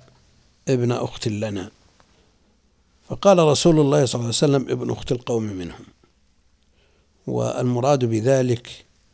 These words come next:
لأنه ينتسب إلى بعضهم، وهي أمه، أمه منهم، أمه منهم لأنها أختهم،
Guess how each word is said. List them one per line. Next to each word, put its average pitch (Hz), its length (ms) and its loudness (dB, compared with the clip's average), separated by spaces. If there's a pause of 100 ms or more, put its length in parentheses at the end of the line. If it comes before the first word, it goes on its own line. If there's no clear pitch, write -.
(380)
لأنه 123 800 -2 (160)
ينتسب 113 880 -4
إلى 113 380 -4
بعضهم، 110 640 -6 (220)
وهي 113 280 0
أمه، 127 420 -2 (840)
أمه 139 420 4
منهم، 170 480 4 (1700)
أمه 123 600 0 (420)
منهم 175 360 0
لأنها 147 480 0
أختهم، 117 460 -8